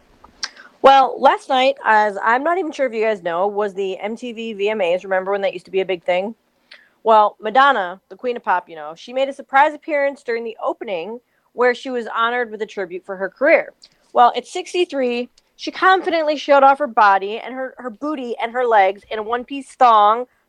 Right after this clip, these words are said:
bustier, and she had, like, some heels on with black, black fishnet stockings. Then when she walked off the stage, people could not believe how defined and considerably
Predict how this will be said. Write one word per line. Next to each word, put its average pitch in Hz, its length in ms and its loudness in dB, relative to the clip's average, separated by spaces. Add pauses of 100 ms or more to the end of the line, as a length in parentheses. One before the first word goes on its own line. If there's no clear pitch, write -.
(120)
bustier, 254 760 0
and 233 140 -12
she 247 100 -10
had, 233 220 0
like, 202 160 -2
some 180 180 -18
heels 285 360 0
on 262 260 2
with 208 240 -6
black, 180 280 -4 (260)
black 254 280 0
fishnet 233 440 -12
stockings. 262 640 -4 (400)
Then 403 140 0
when 494 100 0
she - 100 -12
walked 320 260 2
off 285 200 2
the 226 80 -20
stage, 175 500 -14 (300)
people 302 240 -10
could 277 160 -8
not 277 320 2
believe 262 500 -2
how 220 160 0
defined 226 560 -4
and 220 240 -10
considerably 294 840 -6